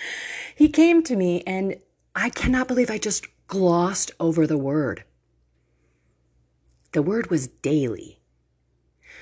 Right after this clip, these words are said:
So when I was reading, "You must pick up your cross daily and follow me," the daily word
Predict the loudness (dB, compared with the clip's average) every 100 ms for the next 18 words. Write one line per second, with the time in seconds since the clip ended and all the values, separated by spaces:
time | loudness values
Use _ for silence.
0 | -4 2 4 4 0 -2 -2 -2 0 2
1 | 0 -2 -2 -2 -4 -6 -4 -4 -4 -2
2 | -2 -2 -4 -10 _ _ _ _ _ _
3 | 4 6 6 4 2 2 2 -2 -4 -6
4 | -6 -6 -4 0 0 2 0 -2 -4 -6
5 | -6 _ _ _ _ _ _ _ _ _
6 | -2 2 2 4 4 4 4 2 0 -4
7 | -10 _ _ -4 -4 -2 -4